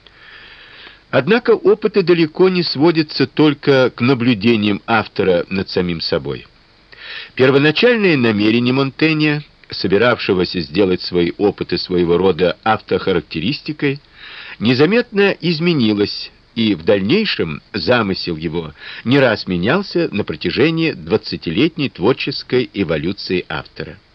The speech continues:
В результате опыты оказались широким полотном,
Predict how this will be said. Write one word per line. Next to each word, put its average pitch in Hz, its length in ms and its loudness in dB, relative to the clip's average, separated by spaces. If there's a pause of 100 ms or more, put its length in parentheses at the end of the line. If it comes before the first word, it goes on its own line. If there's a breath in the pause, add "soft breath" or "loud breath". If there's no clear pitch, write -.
(1000 loud breath)
В 92 100 -4
результате 135 800 2
опыты 175 760 2
оказались 107 580 0
широким 139 540 2
полотном, 107 800 0